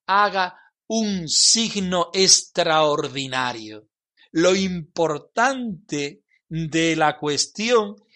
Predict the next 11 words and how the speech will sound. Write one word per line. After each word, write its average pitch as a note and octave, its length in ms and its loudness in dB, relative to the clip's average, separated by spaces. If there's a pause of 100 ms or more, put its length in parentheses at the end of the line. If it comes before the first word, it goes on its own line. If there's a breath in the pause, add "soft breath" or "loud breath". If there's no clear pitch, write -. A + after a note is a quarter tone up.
(140 soft breath)
es A#3+ 360 2
que F#3 160 -2
Santa D#3+ 680 0
Clara A3 600 -4
vive F3+ 640 -6 (180)
la D#3+ 340 0
vida G3 360 2
evangélica D3 1080 -2
de D#3 280 0
tal A3 500 2
forma D#3 840 0